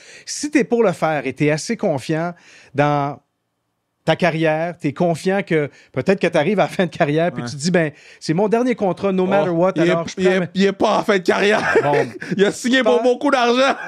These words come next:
Speaker 1: Bon, ben écoute, je, moi, ce que je souhaite, c'est qu'il soit capable d'être lui-même, d'être authentique.
Speaker 2: Ouais.
Speaker 1: Moi, je pense que beaucoup de gens, il y a, il y a beaucoup de partisans qui vont adorer ça. Il y a beaucoup de gens qui vont,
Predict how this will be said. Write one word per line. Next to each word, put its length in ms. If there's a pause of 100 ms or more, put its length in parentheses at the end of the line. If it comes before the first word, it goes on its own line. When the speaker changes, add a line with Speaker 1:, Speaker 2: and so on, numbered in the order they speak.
(140)
Speaker 1:
Bon, 220
ben 140
écoute, 340
je, 200
moi, 180
ce 60
que 100
je 100
souhaite, 400
c'est 120
qu'il 100
soit 160
capable 340
d'être 220
lui-même, 360
d'être 200
authentique. 560
Speaker 2:
Ouais. 100 (160)
Speaker 1:
Moi, 140
je 80
pense 260
que 80
beaucoup 300
de 60
gens, 420
il 60
y 20
a, 40
il 60
y 40
a 40
beaucoup 260
de 60
partisans 480
qui 100
vont 120
adorer 320
ça. 160
Il 80
y 20
a 20
beaucoup 300
de 60
gens 180
qui 180
vont, 200